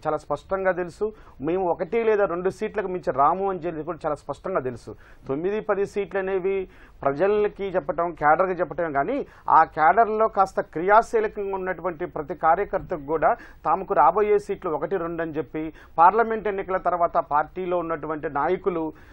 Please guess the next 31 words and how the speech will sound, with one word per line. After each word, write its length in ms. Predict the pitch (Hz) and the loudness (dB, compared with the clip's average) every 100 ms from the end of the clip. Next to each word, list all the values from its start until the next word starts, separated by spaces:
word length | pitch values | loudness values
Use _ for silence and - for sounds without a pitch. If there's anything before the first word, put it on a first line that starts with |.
| - 143 | -4 2
ఆ, 160 | 151 | 4
వేరే 340 | 147 151 208 220 | 2 0 2 2
పార్టీ 340 | 196 180 196 | 4 2 2
వైపు 260 | 180 180 175 | -2 -4 -4
మొగ్గు 400 | 156 160 190 202 | -6 -4 -2 -4
చూపుతారని 460 | - 185 175 175 | -6 0 0 0
చెప్పి 220 | 156 160 | -8 -6
ఒక 160 | 160 131 | -6 -4
ప్రచారం 460 | 156 156 220 220 214 | -4 4 4 4 0
కూడా 180 | 190 | 0
గ్రామ 280 | 180 156 170 | 0 2 0
స్థాయి 260 | 175 180 160 | 0 -2 0
దాకా 240 | 147 139 | -2 -4
పోయింది. 400 | 127 127 113 98 - - - | -8 -10 -10 -14 -20 -20 -8
అంటే 220 | 190 240 | -2 6
ఆ 200 | 226 202 | 8 8
నిరాశ 400 | 175 175 196 220 | 6 4 4 4
నుంచి, 380 | 226 208 196 202 | -2 -4 -4 -4
నిస్పృహల 400 | 165 151 - 180 | -4 -8 -8 -6
నుంచి 160 | 185 175 | -4 -4
వాళ్ళు 160 | 170 143 | -6 -2
బయటికి 280 | 139 165 175 | -2 0 4
రాలేకపోయారు. 680 | 156 190 170 143 120 104 - - - - | 6 4 0 -4 -4 -8 -16 -20 -20 -4
ఆర్ఎస్ 340 | - 165 220 - | 2 4 2 0
ప్రవీణ్ 280 | 208 214 | 0 -2
కుమార్ 300 | 180 202 196 | -4 0 2
లాంటి 220 | 190 190 175 | 2 -2 -4
కొంతమంది 420 | 180 175 180 180 | -4 -4 -4 -2
నాయకులను 400 | 170 175 170 165 | -2 -2 -6 -2
కలుపుకున్నప్పటికి 720 | 170 147 180 175 160 151 147 | -2 -2 -6 -6 -6 -8 -6
కూడా 340 | 165 185 170 | 0 4 4